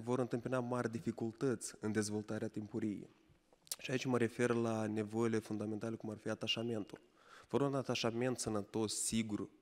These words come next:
un atașament sănătos ar presupune criterii cum ar fi siguranță, ghidaj, acceptare, validare. Fără de ace-,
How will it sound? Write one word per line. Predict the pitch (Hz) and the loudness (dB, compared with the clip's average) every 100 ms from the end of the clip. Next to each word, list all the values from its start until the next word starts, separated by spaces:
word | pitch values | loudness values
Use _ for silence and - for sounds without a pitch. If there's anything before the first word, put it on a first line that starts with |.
| _ | _
un | 107 | -4
atașament | 101 101 107 120 117 | -2 -4 -2 -2 -2
sănătos | - - 107 104 120 110 | -6 -6 -6 -6 -8 -6
ar | 104 | -6
presupune | 107 104 104 - 113 107 | -4 -4 -6 -4 -2 -2
criterii | 104 107 101 107 104 | -4 -6 -4 -4 -4
cum | - | -6
ar | 110 | -10
fi | - - 104 | -8 -6 -4
siguranță, | - 113 107 110 107 107 - 139 - _ _ _ - | -2 -4 -2 -2 -4 -6 -8 -10 -12 _ _ _ -6
ghidaj, | 110 101 104 107 127 - - | -2 0 0 -2 -4 -10 -8
acceptare, | 113 - 110 - - 101 117 131 | -6 -4 -4 -4 -8 -6 -6 -6
validare. | 110 107 107 92 95 123 147 - - - | -2 -2 -2 -4 -6 -6 -8 -14 -20 -20
Fără | - 143 160 | 0 4 4
de | 143 | 4
ace-, | 135 - | 0 -2